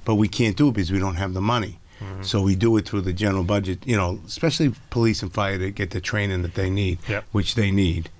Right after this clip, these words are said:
Speaker 1: And, you know, with the town growing the way it is, they need that. Um, this, you know, the school budget is obviously, we give them the money and they do whatever they want with it. They, they
Speaker 2: Correct.
Speaker 1: spread it out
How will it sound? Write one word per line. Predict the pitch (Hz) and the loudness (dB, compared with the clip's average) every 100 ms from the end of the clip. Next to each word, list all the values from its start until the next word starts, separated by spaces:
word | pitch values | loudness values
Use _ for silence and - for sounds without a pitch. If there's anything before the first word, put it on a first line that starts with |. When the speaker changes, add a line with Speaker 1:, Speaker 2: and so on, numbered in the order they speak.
| - | -8
Speaker 1:
And, | 104 92 | -4 -4
you | - 104 | -2 -2
know, | 98 | -2
with | 92 | -4
the | 90 | -2
town | 101 92 92 | -2 -2 0
growing | 98 92 | -2 0
the | 92 | -2
way | 92 92 | 0 0
it | 92 | 0
is, | 82 | 0
they | 90 90 | 0 0
need | 92 85 | 2 2
that. | 104 101 - - - - - - - 107 | 0 -4 -10 -16 -14 -12 -10 -10 -8 -2
Um, | 107 101 98 107 - - - - - - 151 | 0 0 -2 -8 -14 -18 -16 -14 -14 -10 -2
this, | 123 - - - | 0 0 -4 0
you | 135 | 2
know, | 117 | 4
the | 101 | 0
school | - 165 | 0 2
budget | 143 117 104 90 | 4 2 0 -4
is | - 107 107 | -8 -4 0
obviously, | 110 101 92 - 95 87 - - - - - | 2 2 0 0 -2 -2 -6 -18 -20 -20 -6
we | 101 120 | 2 2
give | 110 117 101 | 4 2 2
them | 104 101 | 0 0
the | 92 | 0
money | 101 95 82 82 135 135 127 | 0 0 -2 -6 -16 -12 -4
and | 101 | 0
they | 101 101 | 4 4
do | 98 | 2
whatever | 92 92 90 87 | -2 -2 -2 -2
they | 90 | -2
want | 90 92 87 | -2 -2 -2
with | 76 78 | -4 -4
it. | - - | -6 -2
They, | 98 | -2
they | 92 | 0
Speaker 2:
Correct. | 95 101 98 | 2 2 0
Speaker 1:
spread | - 98 92 | -2 -4 -2
it | 87 | -2
out | 87 | -4